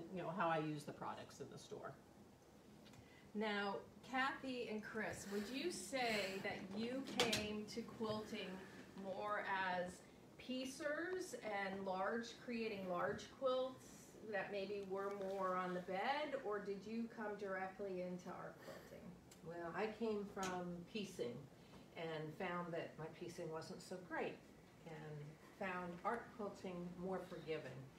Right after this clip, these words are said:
Speaker 3: So I would spend a lot of time on a larger quilt and trying to smush it under my machine, trying to quilt it when I was done. So yeah, I came from more of the traditional
Speaker 2: Mm-hmm.
Speaker 3: piecing and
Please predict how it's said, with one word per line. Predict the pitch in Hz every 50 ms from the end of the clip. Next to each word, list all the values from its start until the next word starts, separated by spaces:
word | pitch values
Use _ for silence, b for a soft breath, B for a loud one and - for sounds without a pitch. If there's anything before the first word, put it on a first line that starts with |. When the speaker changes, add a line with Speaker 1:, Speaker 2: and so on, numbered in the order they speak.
| B B B B B B -
Speaker 3:
So | - - 196 175 170
I | 165 165 160 160 - - 165
would | 175 175 170
spend | - - - 185 180 170
a | 165 160 170
lot | 175 185 202
of | 196 -
time | 202 185 180 180 180 175
on | 175 170
a | 170 170 170 170 170 165
larger | 160 160 165 165 - 170 165 175 - -
quilt | - 196 180 170 156 160 156 156 - - B B B B B B B - -
and | 165 165 165
trying | - 185 175 175 170 170
to | 175 170 170
smush | - - - - 180 175 175 180 196 196 - 208
it | 185 190 196
under | 190 185 180
my | 175 180 180 175 175
machine, | 175 170 - 196 190 175 160 160 165 170 175 - - B B B B B B B B B - - -
trying | 185 175 170 170
to | 170 165
quilt | 170 - 202 196 190 190 196
it | 170 -
when | 165 156
I | 156 156 156 151
was | 151 -
done. | - - 170 160 156 151 151 151 - - - - - - - -
So | - - - 165 160 156 156 151 139 170
yeah, | 170 156 151 147 147 156
I | 160 170 165 - - 190
came | 175 165 151 - -
from | 165 156 147 151
more | 156 151 151
of | 147 151 151 -
the | 147 147 -
traditional | 170 - 147 156 156 - - 170 165 160 156 151 151 - - - - - -
Speaker 2:
Mm-hmm. | 196 185 185
Speaker 3:
piecing | 180 190 165 160 156 156 151 - 151
and | 151 151 147